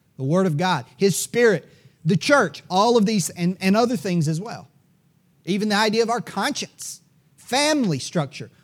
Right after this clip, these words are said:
all these things are designed by God to curb that, that inclination.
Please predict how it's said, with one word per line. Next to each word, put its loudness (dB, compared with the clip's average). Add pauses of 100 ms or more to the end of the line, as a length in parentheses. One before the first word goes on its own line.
all 0
these -2
things -2
are -2
designed -8 (460)
by 0
God -4 (600)
to 2 (680)
curb -2
that, -2 (140)
that -4
inclination. -2